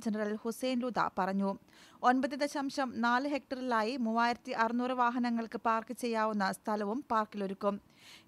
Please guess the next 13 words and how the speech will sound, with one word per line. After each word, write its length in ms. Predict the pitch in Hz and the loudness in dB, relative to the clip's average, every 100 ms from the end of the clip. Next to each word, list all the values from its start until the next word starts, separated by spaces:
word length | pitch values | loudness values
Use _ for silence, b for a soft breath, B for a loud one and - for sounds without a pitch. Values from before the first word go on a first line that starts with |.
| 226 | 4
എ 20 | 254 | 4
സി 100 | 277 226 | 2 -2
ജീപ്പുകളിൽ 440 | 254 208 233 233 285 | -4 -4 -2 0 0
ഒരു 120 | 226 247 | 2 2
മണിക്കൂർ 340 | 240 240 254 254 | 0 0 -2 0
കൊണ്ട് 200 | 247 226 226 220 | 0 2 0 0
സഞ്ചരിച്ച് 480 | 226 220 240 220 233 - | 0 0 -2 -4 -6 -4
കാണാവുന്ന 440 | 220 226 226 214 202 214 | 0 0 2 0 0 -2
രീതിയിലാകും 560 | 214 233 208 190 233 254 | -2 -2 0 0 0 2
പാർക്ക് 300 | 208 208 - 240 | 4 2 2 -2
ഒരുക്കുന്നതെന്നും 560 | 220 254 226 196 196 202 | 0 0 0 0 -2 -2
അദ്ദേഹം 300 | 190 196 196 190 | -2 -2 -2 0
പറഞ്ഞു. 320 | 202 202 208 | 0 0 -2